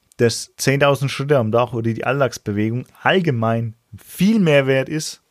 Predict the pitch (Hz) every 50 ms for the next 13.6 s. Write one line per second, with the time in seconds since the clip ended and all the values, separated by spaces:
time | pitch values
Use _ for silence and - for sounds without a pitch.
0 | _ _ - 120 123 - - 123 120 127 131 127 127 127 123 117 113 - - 131
1 | 127 135 139 143 135 - - - 139 147 - - 104 - - - - - - 208
2 | 196 - 101 107 107 104 113 110 113 113 - - - 131 139 147 143 - - -
3 | 135 147 151 131 123 127 135 120 - - 131 127 131 131 131 - - _ - -
4 | - - - - - - - - - - 123 117 127 139 151 160 151 143 - -
5 | 139 135 135 135 123 - - 139 147 143 - - - 139 123 123 123 123 123 123
6 | 123 123 123 120 113 - - - 139 143 143 143 143 139 143 160 151 143 147 -
7 | 156 147 139 - - 139 135 135 131 120 - - - 123 127 135 139 123 - -
8 | 143 160 160 - - - - - - 139 131 131 131 131 131 131 131 131 131 131
9 | 127 123 139 131 120 - - - 123 127 123 120 - 120 120 135 143 - 175 170
10 | 175 - - - 120 113 107 - 135 147 143 - - - 143 170 185 190 175 165
11 | 160 156 151 - - 143 - 131 127 - - - 190 269 214 139 123 - - -
12 | - 107 101 110 113 113 120 131 139 143 139 - - - - 117 120 127 123 110
13 | 95 95 98 117 170 185 151 120 - - -